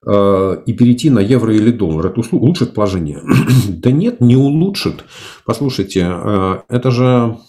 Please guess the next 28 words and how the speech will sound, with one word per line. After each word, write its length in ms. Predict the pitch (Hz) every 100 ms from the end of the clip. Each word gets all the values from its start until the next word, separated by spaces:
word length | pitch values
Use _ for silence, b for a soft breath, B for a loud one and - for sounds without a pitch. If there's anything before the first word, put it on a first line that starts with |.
| B
во-первых, 360 | - 117 143 139
я 60 | 135
плохо 200 | 98 -
понимаю, 280 | 107 98
как 180 | 90 90
это 120 | 92
можно 200 | 95 92
сделать 260 | 92 95 82
в 60 | -
такой 200 | 98 82
большой 360 | 85 - 95
стране. 300 | 95 98 156
Даже 180 | 123 87
маленькие 340 | 123 98 87
страны, 580 | 85 - 117 139 95 87
там, 200 | - 87
типа 160 | - -
какого-нибудь 280 | - 85 -
Сальвадора 420 | 80 90 90 82
или 60 |
Гондураса, 440 | 85 87 120 135 -
которые 320 | 95 87 85
переходят, 360 | 90 92 - -
э, 500 | - 90 92 85 -
переходят 420 | 92 90 82 76
на 220 | 87 85
американскую 640 | 82 85 80 73 78 -
валюту, 360 | 98 151 151